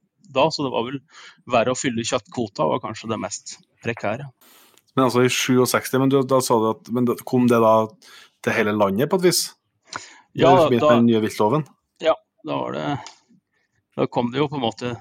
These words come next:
Speaker 1: nasjonalt innført, da, så er det jo, klart det var jo ikke forbudt, du kunne jo skyte ungdyr, altså den diskusjonen, den ser vi jo, den blomstrer jo godt enda den i dag, om vi skal skyte kalv eller ungdyr.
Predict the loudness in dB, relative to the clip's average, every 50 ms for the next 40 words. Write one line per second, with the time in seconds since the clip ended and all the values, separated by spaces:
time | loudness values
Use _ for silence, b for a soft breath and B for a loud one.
0 | -14 _ -6 -6 -6 -4 -4 -4 -2 -2 -4 -6 -8 -6 -6 -4 -2 0 -2 -2
1 | -2 -2 -4 -4 -4 -8 -12 -14 -16 -20 _ _ _ _ _ _ -2 0 0 0
2 | 0 0 0 0 -2 -2 -6 -10 -10 -10 -10 -8 -8 -8 -8 -8 -8 -8 -6 -4
3 | -6 -6 -6 -8 -10 -10 -10 -8 -6 -6 -6 -4 -6 -8 -8 -8 -12 -14 -14 -6
4 | -4 -2 0 0 0 0 -2 -2 -4 -4 -4 -4 -6 -10 -10 -10 -10 -8 -6 -4
5 | -4 -2 -2 -2 -4 -4 -2 -2 -2 -2 -2 -4 -4 -4 -4 -4 -2 -2 -2 -2
6 | -2 -4 -8 -8 -8 -6 -6 -6 -8 -10 -14 _ _ -14 -12 -10 -10 -10 -8 -6
7 | -4 -4 -2 0 0 0 0 -2 -4 -4 -2 0 0 0 0 -2 -4 -6 -6 -8
8 | -10 -10 -12 -12 -12 -6 -2 0 0 0 0 -2 -4 -4 -4 -6 -8 -10 -12 -12
9 | -12